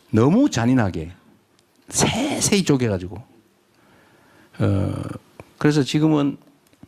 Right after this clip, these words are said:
갚을 능력 되고 안 빌려도 되는 사람한테 빌려주려고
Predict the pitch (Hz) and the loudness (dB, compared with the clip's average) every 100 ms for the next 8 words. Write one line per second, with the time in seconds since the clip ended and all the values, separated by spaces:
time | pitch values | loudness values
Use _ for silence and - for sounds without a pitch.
0 | _ _ _ _ _ - _ _ _ - | _ _ _ _ _ -20 _ _ _ -12
1 | - 117 - 135 139 139 120 - 120 127 | 0 0 4 2 4 2 0 -2 0 0
2 | 123 131 123 127 123 - 104 110 123 151 | 0 0 2 2 0 -2 0 2 4 4
3 | 175 156 135 113 101 113 110 139 135 120 | 4 2 0 0 0 0 0 0 0 0
4 | 110 120 117 123 135 123 120 110 110 127 | 0 -2 0 2 2 2 0 0 0 2
5 | 143 160 | 0 -2